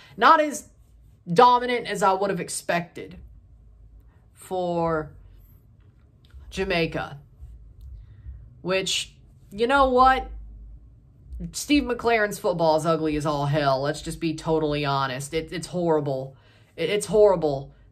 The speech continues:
They are wasting that golden generation. I hate it personally, but it is what it is. So that's League Group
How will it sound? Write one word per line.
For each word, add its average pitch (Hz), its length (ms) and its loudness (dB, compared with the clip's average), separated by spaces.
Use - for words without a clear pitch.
They 226 160 6
are 220 120 6
wasting 190 680 0
that 175 280 -2
golden 170 360 -2
generation. 139 920 -6
I 180 180 0
hate 170 320 -2
it - 220 -10
personally, 139 920 -6
but 139 320 -4
it 170 120 -6
is 175 180 -4
what 160 220 2
it 151 80 0
is. 135 320 -4
So 202 100 4
that's 220 220 2
League 226 400 -4
Group 247 300 -4